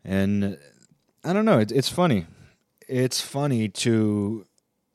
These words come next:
see how the, how football is this microcosm of the way everything else plays out, and people are this way about Star Wars, they're this way about their favorite T V show,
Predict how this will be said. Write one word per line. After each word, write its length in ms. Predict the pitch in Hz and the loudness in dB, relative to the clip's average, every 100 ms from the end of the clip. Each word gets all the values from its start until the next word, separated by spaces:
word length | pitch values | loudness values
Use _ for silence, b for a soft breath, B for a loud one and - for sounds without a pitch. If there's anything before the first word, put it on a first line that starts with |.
| _ | _
see 420 | - - 151 151 | -8 -4 0 2
how 260 | 131 107 104 | 2 2 0
the, 300 | 107 113 110 120 _ - | -2 -4 -6 -14 _ -10
how 180 | 117 110 | -4 -4
football 540 | - 131 - 113 110 | 0 0 6 6 6
is 100 | 107 | 4
this 140 | 101 107 | -2 -2
microcosm 880 | 98 98 - 98 - 95 98 95 92 | -2 -2 -4 -6 -4 -2 -2 -4 -6
of 100 | 87 | -6
the 80 | |
way 180 | 90 90 | -6 -4
everything 340 | 90 92 85 98 | -4 -6 -6 -6
else 200 | 104 104 | -6 -8
plays 400 | - 87 80 73 | -10 -10 -10 -10
out, 260 | 78 80 | -12 -12
and 120 | 80 85 | -14 -14
people 280 | 95 95 | -12 -8
are 80 | 92 | -8
this 200 | 92 90 | -8 -8
way 180 | 101 98 | -4 -2
about 240 | 98 107 | -2 -4
Star 440 | - - 120 120 113 | -6 -6 -2 0 0
Wars, 380 | 90 78 78 - | -2 -10 -14 -10
they're 140 | 92 | -10
this 220 | 92 - | -8 -8
way 160 | 104 101 | -6 -6
about 260 | 95 98 | -4 -6
their 120 | - 98 | -8 -6
favorite 380 | 107 104 107 | -6 -6 -8
T 220 | - 120 101 | -10 -8 -4
V 180 | 117 | -4
show, 440 | 117 - 85 73 | -4 -6 -8 -10